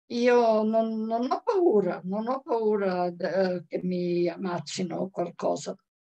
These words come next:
Al che lui, eh, loro gli hanno detto: "Ma noi vi seguia-, eh,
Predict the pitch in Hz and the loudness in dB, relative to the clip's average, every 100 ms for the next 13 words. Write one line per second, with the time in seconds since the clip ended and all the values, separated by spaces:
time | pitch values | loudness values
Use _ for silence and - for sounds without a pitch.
0 | _ _ _ _ - 190 202 202 226 214 | _ _ _ _ -2 0 0 0 0 2
1 | 226 254 269 269 240 - 208 202 220 233 | 2 4 4 2 0 -2 0 2 4 2
2 | 254 262 233 208 214 208 226 220 233 196 | 2 2 0 -2 -4 -2 -2 -2 -2 -2
3 | - _ - 214 214 214 220 254 330 339 | -4 _ -2 0 2 2 4 4 4 2
4 | 302 233 220 - 196 175 175 185 190 196 | 0 -6 -6 -2 -2 -2 0 0 2 -2
5 | - 196 190 185 | -2 -2 0 0